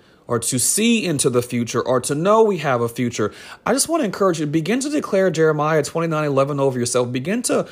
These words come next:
find some scriptures in Proverbs. Um, there are some scriptures that specifically say prudence and prudent in the K J V and N K J V. Do a word search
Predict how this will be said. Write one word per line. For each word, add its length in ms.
find 380
some 180
scriptures 580
in 200
Proverbs. 600
Um, 460
there 160
are 160
some 180
scriptures 380
that 120
specifically 480
say 200
prudence 760
and 180
prudent 600
in 180
the 80
K 260
J 220
V 240
and 120
N 180
K 180
J 220
V. 200
Do 220
a 80
word 300
search 480